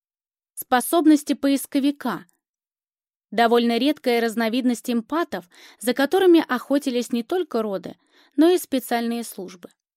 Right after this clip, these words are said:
«Сняла наличные в банкомате. Карту сломала и выбросила там же». Зло выдохнул Трубецкой. «Соколов в полиции,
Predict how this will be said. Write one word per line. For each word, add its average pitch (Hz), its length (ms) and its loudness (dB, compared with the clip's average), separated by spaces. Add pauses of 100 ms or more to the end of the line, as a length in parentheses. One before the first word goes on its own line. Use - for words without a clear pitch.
(600)
«Сняла 269 420 4
наличные 262 540 0
в 214 40 -6
банкомате. 247 720 0 (420)
Карту 330 320 2
сломала 262 500 2
и 233 120 0
выбросила 240 600 -2
там 190 300 -8
же». 190 180 -14 (480)
Зло 233 300 2
выдохнул 220 500 -2
Трубецкой. 214 680 -10 (640)
«Соколов 269 500 2
в - 120 -18
полиции, 233 720 -2